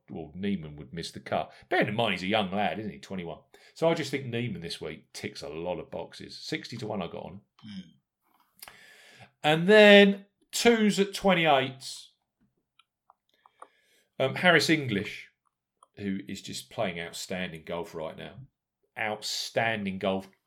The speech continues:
Speaker 1: Harris English. And he's made the world's top forty.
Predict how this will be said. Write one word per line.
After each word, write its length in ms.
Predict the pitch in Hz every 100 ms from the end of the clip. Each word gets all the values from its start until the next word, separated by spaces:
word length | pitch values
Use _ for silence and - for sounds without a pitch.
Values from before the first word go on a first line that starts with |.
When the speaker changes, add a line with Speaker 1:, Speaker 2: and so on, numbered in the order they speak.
| -
Speaker 1:
Harris 320 | 101 92 87
English. 360 | 92 82 82 - -
And 500 | 127 123 123 123 123 - _ _ _
he's 160 | - 117
made 300 | 131 151 143
the 60 | 123
world's 300 | 120 113 -
top 180 | - -
forty. 1000 | - 143 147 147 131 - 156 151 156